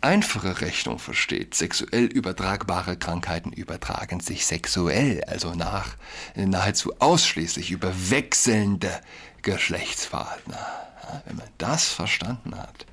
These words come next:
dann versteht man auch, dass, äh, dass wenn jemand, ähm, die weit größere Sünde begeht, rumzuhuren, ja,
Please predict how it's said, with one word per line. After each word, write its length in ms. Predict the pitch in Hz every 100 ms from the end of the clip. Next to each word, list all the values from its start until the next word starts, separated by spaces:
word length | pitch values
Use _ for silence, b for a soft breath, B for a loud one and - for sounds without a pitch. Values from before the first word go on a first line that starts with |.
| B B B B B B B B B
dann 140 | -
versteht 420 | - - - 76
man 160 | 76 76
auch, 240 | 67 78
dass, 560 | - 65 - - - - B B B B B B B -
äh, 380 | - - - - - -
dass 260 | - - -
wenn 340 | 98 92 92 87
jemand, 800 | - 82 87 85 85 85 - -
ähm, 400 | 80 82 87 82 -
die 300 | 104 113 110
weit 340 | 127 120 -
größere 500 | - 135 123 113 110
Sünde 300 | 117 143 110
begeht, 480 | 82 - 67 - 107 - -
rumzuhuren, 760 | - 143 - 110 101 104 85 85 - - _ - B B B B B B -
ja, 360 | 76 76 123